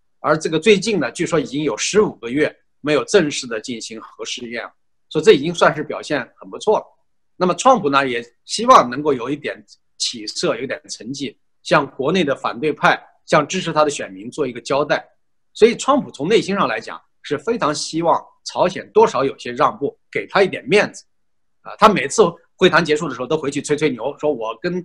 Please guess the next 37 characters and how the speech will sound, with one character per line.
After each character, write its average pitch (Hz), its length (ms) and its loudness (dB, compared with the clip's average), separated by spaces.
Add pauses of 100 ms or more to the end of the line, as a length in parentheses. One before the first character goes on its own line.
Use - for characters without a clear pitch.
(260)
朝 151 180 2
鲜 135 140 2
人 139 100 -6
谈 139 160 -6
得 151 80 0
很 147 220 -6
好， 98 320 -12 (240)
啊， - 120 -8
我 123 140 -4
跟 165 220 -2
金 165 140 -2
正 156 100 2
恩 156 80 0
是 151 140 -2
朋 127 240 -6
友， 156 100 2 (360)
啊， 123 120 -6
我 117 100 -6
们 123 80 0
很 135 200 -4
快 170 120 4
就 151 120 0
能 143 120 -4
把 110 120 0
这 123 100 -12
些 135 60 -2
问 143 120 -2
题 135 140 -12
解 90 200 -14
决 92 140 -18
掉。 131 180 -2 (460)
但 165 220 2
事 190 180 -2
实 143 140 -6
上， 139 220 2
我 131 100 -2
想 98 260 -10